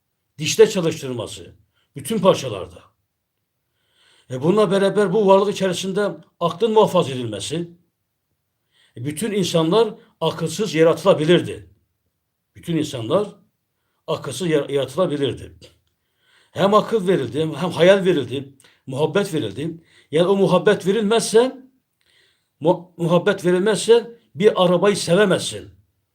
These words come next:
Muhabbet verilmezse haşa bir karıyı da sevemezsin. O karıyı da bir damla sudan yarattı. Bak dikkat et.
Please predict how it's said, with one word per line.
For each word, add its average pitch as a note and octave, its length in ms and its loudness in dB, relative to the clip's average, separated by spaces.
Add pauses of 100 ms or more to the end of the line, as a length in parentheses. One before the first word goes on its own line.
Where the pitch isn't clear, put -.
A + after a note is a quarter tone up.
(1400)
Muhabbet E3+ 600 2
verilmezse G#3 800 2 (300)
haşa F#3 720 2 (160)
bir F3 140 -6
karıyı F3+ 320 4
da A#3 100 10
sevemezsin. B2 640 -4 (1200)
O - 180 -4
karıyı G3+ 420 6
da B3+ 240 6
bir G3 120 -4
damla F3+ 260 4
sudan D3+ 240 -4
yarattı. B2 520 -10 (960)
Bak A#2 220 -10
dikkat C#3 320 -4
et. - 140 -12